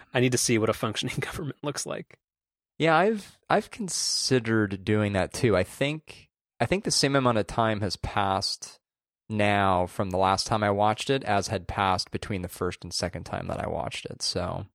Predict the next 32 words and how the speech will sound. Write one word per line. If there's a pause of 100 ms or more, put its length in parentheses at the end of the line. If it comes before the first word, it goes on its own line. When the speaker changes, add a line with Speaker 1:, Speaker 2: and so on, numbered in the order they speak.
(600)
Speaker 2:
so
I'm
due. (680)
Speaker 1:
Yeah. (1400)
But
no,
the
real
milestone
is
that,
uh,
this
apparently,
it
snuck
up
on
us,
but
this
is
episode (120)
one
hundred. (200)
Speaker 2:
One (300)
hundred.
The
first
one
hundred
days.